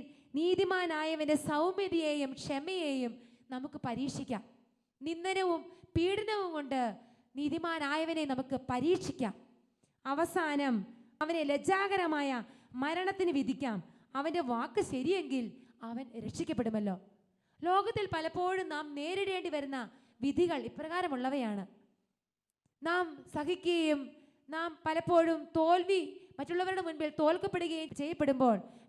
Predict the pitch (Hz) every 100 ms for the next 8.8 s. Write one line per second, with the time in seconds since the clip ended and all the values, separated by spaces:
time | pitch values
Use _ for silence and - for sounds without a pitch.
0 | 269 294 359 349 311 302 254 - 277 269
1 | 254 185 - _ _ _ _ 262 302 349
2 | 262 262 370 311 294 294 262 254 240 226
3 | 190 - - _ 269 311 269 269 339 370
4 | 330 277 254 208 - - - - 311 294
5 | 285 294 392 294 254 220 185 - - -
6 | 320 277 320 392 370 330 254 - - 277
7 | 285 247 247 359 349 339 277 240 226 233
8 | 208 - _ _ _ 247 269 269